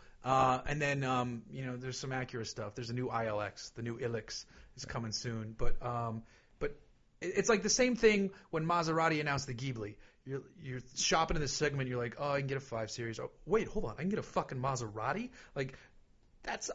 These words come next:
awesome. Uh, so now, i-, i-, in a smaller segment or a, uh, more affordable segment,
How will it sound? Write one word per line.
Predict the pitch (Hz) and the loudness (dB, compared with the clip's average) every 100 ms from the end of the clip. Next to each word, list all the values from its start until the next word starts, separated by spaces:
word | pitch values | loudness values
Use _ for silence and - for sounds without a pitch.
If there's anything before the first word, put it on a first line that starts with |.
| - | -2
awesome. | - - - 175 123 110 | 4 4 6 4 2 0
Uh, | 139 139 139 | 2 2 2
so | 151 170 | 0 4
now, | 156 180 180 165 - - | 6 10 8 6 0 -10
i-, | 143 - | -8 -4
i-, | 139 - | -4 0
in | 175 165 | 2 4
a | 139 | 4
smaller | - 202 190 226 175 | 0 4 6 6 4
segment | - 131 117 117 | 2 0 -2 -4
or | 120 120 117 | 0 0 0
a, | 117 117 | -2 -4
uh, | 123 117 113 | -4 -4 -2
more | 131 147 127 | -2 0 0
affordable | - 165 170 139 | 0 4 4 6
segment, | - 127 104 107 | 6 6 -2 -6